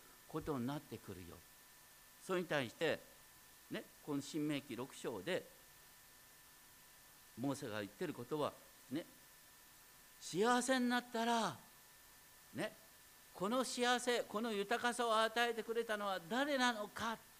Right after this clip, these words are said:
それは主ご自身なんだっていうことを決して忘れないように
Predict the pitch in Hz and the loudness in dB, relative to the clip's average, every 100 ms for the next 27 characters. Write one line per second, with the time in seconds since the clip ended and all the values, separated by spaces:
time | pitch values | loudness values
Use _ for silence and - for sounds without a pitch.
0 | - - - - - - - - - - | -20 -20 -20 -20 -20 -20 -20 -20 -6 0
1 | 202 190 - 277 254 269 262 - 277 247 | 4 4 2 0 2 0 0 -2 0 2
2 | 240 247 247 262 254 240 226 233 226 - | 4 4 4 2 -2 -8 -4 0 0 0
3 | 247 247 - 294 247 233 262 269 294 320 | 0 0 -4 0 2 2 0 -2 0 0
4 | 302 240 214 208 226 208 | 0 0 0 0 -2 -4